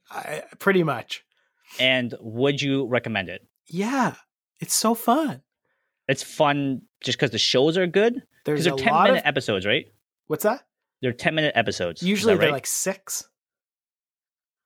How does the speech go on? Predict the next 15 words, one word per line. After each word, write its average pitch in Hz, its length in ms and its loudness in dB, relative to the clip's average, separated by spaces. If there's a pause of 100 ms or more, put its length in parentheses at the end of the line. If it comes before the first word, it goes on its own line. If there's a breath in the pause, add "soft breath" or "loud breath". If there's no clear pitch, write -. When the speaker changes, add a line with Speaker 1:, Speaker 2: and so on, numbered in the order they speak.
(960)
Speaker 2:
So 175 180 4
it, - 140 -2
it 160 80 0
went 170 200 2
from 165 140 -4
fifteen 180 460 -2
to 156 80 0
ten 147 320 -2
to 120 100 -8
six - 360 -4
now. 95 340 -4
Speaker 1:
I 175 100 0
never 339 200 2
said 156 180 0
fifteen. 143 560 -10